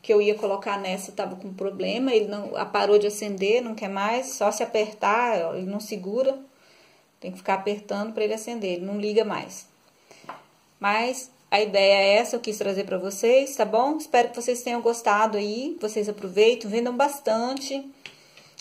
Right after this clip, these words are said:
Participe do grupo lá no YouTube, no, no, no grupo do Facebook, tá? Papo, Papo das Laceiras, by Cleide, é, Maciel.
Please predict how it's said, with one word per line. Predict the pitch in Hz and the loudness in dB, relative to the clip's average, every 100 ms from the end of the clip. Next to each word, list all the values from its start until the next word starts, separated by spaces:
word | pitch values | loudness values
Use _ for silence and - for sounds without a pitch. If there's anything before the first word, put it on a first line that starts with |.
| - | 0
Participe | 214 214 294 | 0 0 -2
do | 277 | -2
grupo | 262 262 262 | 0 -2 -2
lá | 240 226 | 0 2
no | 220 | 2
YouTube, | 220 208 208 226 240 233 | -2 -2 -2 -2 -2 -2
no, | 208 190 | -4 -2
no, | 202 190 185 185 196 - - - | -4 -4 -6 -8 -12 -14 -14 -10
no | 196 | -6
grupo | 208 214 | -4 -4
do | - | -6
Facebook, | - 196 196 196 180 196 233 247 240 - - - | -4 -4 -4 -8 -6 -6 -6 -8 -10 -14 -18 -6
tá? | 196 226 - - - - - | -4 -4 -8 -20 -20 -12 2
Papo, | 196 226 - - - - | 2 2 -2 -20 -20 2
Papo | 202 208 | 4 4
das | 196 202 | 4 2
Laceiras, | 185 202 - 175 180 240 269 - | 2 -4 0 0 2 0 -4 -4
by | 185 180 185 185 | 0 2 2 -2
Cleide, | 180 180 180 180 - - | -4 -2 -4 -10 -10 -4
é, | 175 175 | 0 0
Maciel. | 175 180 - 175 185 262 | -2 -6 -2 2 4 2